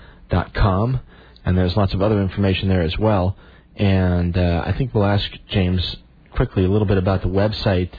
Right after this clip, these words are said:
and his, uh, experiences in the magazine business. However, James, before I lose it, I just got an email, uh, from a listener who's, who, who has a question about, uh,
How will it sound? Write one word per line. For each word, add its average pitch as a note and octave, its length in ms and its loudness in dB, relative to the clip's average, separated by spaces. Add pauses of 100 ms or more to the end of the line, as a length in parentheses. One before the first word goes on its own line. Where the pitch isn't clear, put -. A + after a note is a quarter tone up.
(120)
and F2 460 0
his, F2+ 460 0 (540)
uh, D#2+ 220 -2
experiences A2 680 0
in G#2 60 2
the G2 60 2
magazine G#2 580 2
business. G2 340 0
However, G#2+ 460 0 (360)
James, A2+ 240 0
before B2 340 0
I G#2+ 80 2
lose A2 360 0
it, G2+ 80 2
I F#2+ 60 2
just A2+ 180 -4
got A2+ 120 2
an G2 140 -4
email, G2+ 540 0 (1080)
uh, G2 360 0 (180)
from G2 220 0
a G2 100 -4
listener G#2+ 360 0
who's, G2 340 -2 (160)
who, G2+ 160 2
who G2+ 400 -2
has A2 220 2
a G2 40 -4
question G#2+ 440 -2
about, F2+ 440 -2
uh, E2+ 220 0